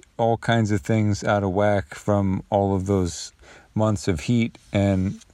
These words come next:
probably worst of all, just a chronic state of twenty-four seven, um, what's called heat syncope,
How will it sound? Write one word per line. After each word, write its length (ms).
probably 280
worst 380
of 100
all, 280
just 260
a 60
chronic 500
state 480
of 420
twenty-four 580
seven, 720
um, 560
what's 240
called 280
heat 260
syncope, 840